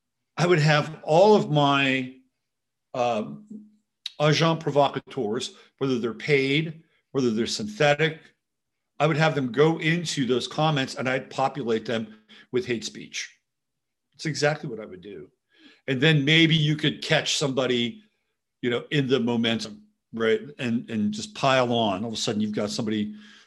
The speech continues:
who's frustrated, whose life isn't working because the system is broken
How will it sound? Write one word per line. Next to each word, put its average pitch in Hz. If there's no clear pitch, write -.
who's 123
frustrated, 127
whose 104
life 120
isn't 127
working 113
because 110
the 101
system 117
is 110
broken 117